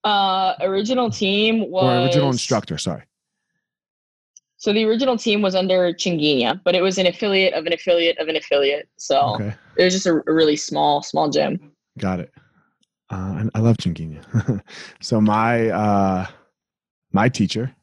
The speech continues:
Speaker 2: uh, lived in Brazil for, I don't know, five years or something in the mid nineties.
Speaker 1: Mm-hmm.
Speaker 2: And so he, he was one of, like, like, the first Americans to go down to Brazil.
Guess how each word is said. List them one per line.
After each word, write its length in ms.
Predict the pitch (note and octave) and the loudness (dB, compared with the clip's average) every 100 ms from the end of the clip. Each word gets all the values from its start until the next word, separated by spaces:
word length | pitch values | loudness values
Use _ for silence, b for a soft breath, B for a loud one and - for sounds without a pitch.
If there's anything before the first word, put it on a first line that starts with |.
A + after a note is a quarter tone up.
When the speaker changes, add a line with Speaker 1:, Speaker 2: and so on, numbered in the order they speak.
| _ _ - | _ _ -6
Speaker 2:
uh, 260 | G#2 F#2+ F2 | -2 0 0
lived 600 | C#2+ E2 G2+ A#2 A2 G#2 | -2 -4 -2 0 2 2
in 80 | F#2+ | 0
Brazil 280 | F2+ G#2 F#2+ | 2 0 0
for, 420 | - F#2 F2 - b b b b b b b | -2 -4 -4 -8 b b b b b b b
I 40 | - | -20
don't 100 | G1+ | -16
know, 100 | A1+ | -14
five 300 | - B1+ D#2 | -8 -6 -4
years 180 | F2 G2 | -4 -2
or 60 | |
something 280 | F#2 G2 A#2 | -2 -2 0
in 80 | F#2 | 2
the 60 | |
mid 160 | F2+ F#2 | 4 2
nineties. 500 | F#2 G#2 C3 G#3 F#3+ | 0 0 2 4 4
Speaker 1:
Mm-hmm. 140 | G3 | 0
Speaker 2:
And 120 | G2 - | -2 0
so 120 | F2+ | 0
he, 380 | G2 A2+ G#2 F#2 | 2 4 4 2
he 280 | - - | -4 0
was 140 | G#2 G#2 | 2 2
one 120 | F#2+ | 0
of, 40 | E2+ | -4
like, 100 | D#2+ | -6
like, 140 | E2+ | -8
the 80 | - | -10
first 400 | - - G2+ - | -4 2 2 2
Americans 440 | E2+ F2 F2 E2 - | -2 0 -2 -4 -4
to 80 | D#2+ | 0
go 120 | F2 | 0
down 160 | E2+ E2 | 0 0
to 60 | |
Brazil. 380 | E2+ E2 E2+ - | 0 0 -2 -4